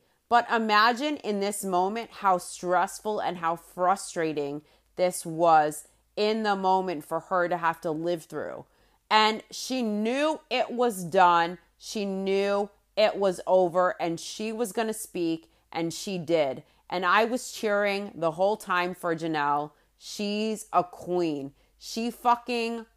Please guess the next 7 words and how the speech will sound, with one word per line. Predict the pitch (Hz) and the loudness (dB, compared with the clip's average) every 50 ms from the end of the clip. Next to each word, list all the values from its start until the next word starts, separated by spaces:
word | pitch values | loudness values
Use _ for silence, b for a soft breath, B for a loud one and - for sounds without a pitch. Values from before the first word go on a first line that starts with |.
| _ | _
ruled | - 165 156 160 180 185 185 180 175 170 170 - - | -14 -10 -6 -2 0 2 2 2 2 0 -2 -4 -8
this | - 165 160 170 170 165 - - | -12 -8 -6 -4 -4 -4 -4 -4
episode. | 160 160 - 151 143 - - 110 - - - - - _ _ _ _ | -4 -4 -4 -6 -8 -6 -6 -6 -8 -8 -10 -14 -18 _ _ _ _
Now, | - 262 311 320 320 311 311 285 - - - - | -2 2 4 4 6 6 4 2 -2 -6 -12 -14
Cody | - - 302 311 320 339 339 359 370 370 370 453 - _ | 0 6 8 8 10 8 8 4 2 0 0 -4 -8 _
tells | - - - 247 247 240 233 190 | -4 2 6 6 6 6 4 2
Janelle, | 214 220 208 202 202 202 208 226 247 302 330 | 0 0 4 6 6 6 6 6 4 0 -4